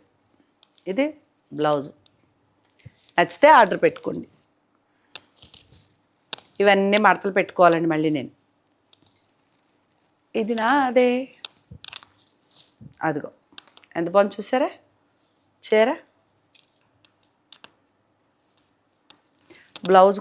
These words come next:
కోసం చిన్న డిజైన్ వచ్చి భలే ఉంది బ్లౌజు. చూపిస్తాను. ఎవరు ఫోన్లు చేయకుండా హ్యాపీగా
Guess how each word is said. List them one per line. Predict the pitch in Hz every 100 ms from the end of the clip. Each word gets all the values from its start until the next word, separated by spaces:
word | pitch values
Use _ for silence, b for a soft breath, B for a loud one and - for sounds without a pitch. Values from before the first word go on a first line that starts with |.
| 233
కోసం | 214 220 190 185 185 180
చిన్న | 202 202 208 190
డిజైన్ | 175 190 190
వచ్చి | 175 - 170
భలే | 156 160
ఉంది | 156 156
బ్లౌజు. | 143 135 160 330 - _ _ _ _ _ _ _ _ _ _ -
చూపిస్తాను. | - - - - - _ 175
ఎవరు | 170 208 214
ఫోన్లు | 190 190 208 226
చేయకుండా | 202 170 175 165 151 151 - -
హ్యాపీగా | 165 165 180 165